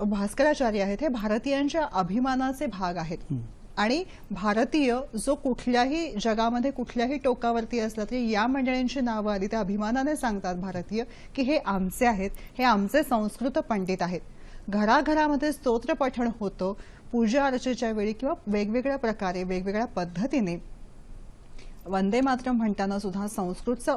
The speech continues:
Speaker 1: उल्लेख होतो, त्या भाषेमधनं आपण प्रत्येक भारतीय बोलतो. मग ही व्यवहारामध्ये नसली तरी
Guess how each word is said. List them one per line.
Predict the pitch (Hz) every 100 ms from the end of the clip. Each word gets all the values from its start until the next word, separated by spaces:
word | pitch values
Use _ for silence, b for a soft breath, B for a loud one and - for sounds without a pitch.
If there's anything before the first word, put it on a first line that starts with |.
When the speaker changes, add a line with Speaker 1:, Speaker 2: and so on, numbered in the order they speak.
| 190
Speaker 1:
उल्लेख | 202 196 233
होतो, | - 254 - 185 - 185 220 -
त्या | 220
भाषेमधनं | 202 190 - 220 226 202 247
आपण | 214 220 233
प्रत्येक | 214 208 - 285 285
भारतीय | 262 262 254 254 233
बोलतो. | 180 160 147 - B B B
मग | 240 208
ही | 180 285
व्यवहारामध्ये | 226 202 202 226 294 311 294 262
नसली | 233 208 226 233 196 185 -
तरी | 214